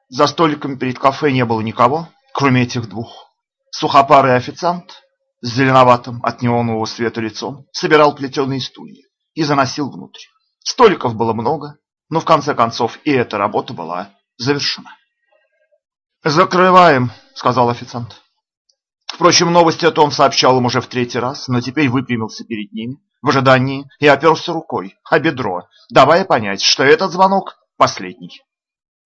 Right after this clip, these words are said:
«Слышали уже», пробормотал, не поднимая глаз, мужчина. «Закрываем», настаивал официант. «С вас девять франков, без чаевых». «У других не закрывают до зари.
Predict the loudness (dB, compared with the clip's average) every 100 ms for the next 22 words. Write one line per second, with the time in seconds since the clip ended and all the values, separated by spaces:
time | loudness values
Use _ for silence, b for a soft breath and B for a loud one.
0 | _ _ _ -14 -6 0 0 0 -2 -4
1 | -6 -8 -10 -10 _ _ _ -4 0 0
2 | 0 -2 -2 -8 -10 -8 -8 -4 -6 -6
3 | -12 -10 -10 -12 -14 -16 _ _ _ _
4 | -8 0 2 2 -2 2 4 4 2 -4
5 | -8 -6 -4 -2 -2 -2 -4 -8 -6 -6
6 | -6 -12 _ _ _ -2 4 4 4 2
7 | 2 0 0 0 0 -8 -18 -20 _ _
8 | _ -2 -2 0 -2 -2 -6 -14 -18 _
9 | _ _ _ _ _ _ _ _ _ _
10 | _ _ -4 0 0 0 -2 -2 -4 -4
11 | -4 -4 -2 2 2 0 -4 -4 -2 -4
12 | -8